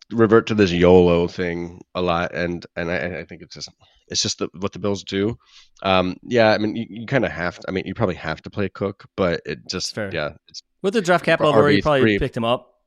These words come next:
Speaker 2: you probably do. You're right. So
Speaker 1: Yeah, R B three floor, you know, R B two upside. You know, you're not gonna get those touchdowns you hope for, like, four catches.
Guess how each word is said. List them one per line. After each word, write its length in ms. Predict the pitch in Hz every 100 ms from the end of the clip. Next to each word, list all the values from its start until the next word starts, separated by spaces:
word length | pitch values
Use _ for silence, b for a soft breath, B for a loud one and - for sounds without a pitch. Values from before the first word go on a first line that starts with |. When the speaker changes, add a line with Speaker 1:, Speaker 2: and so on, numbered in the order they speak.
| _
Speaker 2:
you 120 | 135
probably 240 | 123 113 104
do. 60 |
You're 320 | 95 90 107 95
right. 200 | 90 - _
So 280 | - 101 92 -
Speaker 1:
Yeah, 280 | 107 101 98
R 140 | 113
B 140 | 113 120
three 220 | 120 117
floor, 580 | - 110 107 104 98 98
you 60 | 98
know, 220 | 98 90
R 140 | 90 90
B 140 | 90
two 580 | 90 - 87 85 87 85 -
upside. 500 | 82 - 87 82 82
You 60 | 85
know, 60 |
you're 120 | 82 87
not 100 | 85
gonna 100 | 90
get 120 | 87
those 160 | - 80
touchdowns 440 | - 87 - 78
you 60 | 80
hope 240 | 80 92
for, 120 | - 85
like, 160 | 82
four 180 | - 80
catches. 480 | - 82 - 85 -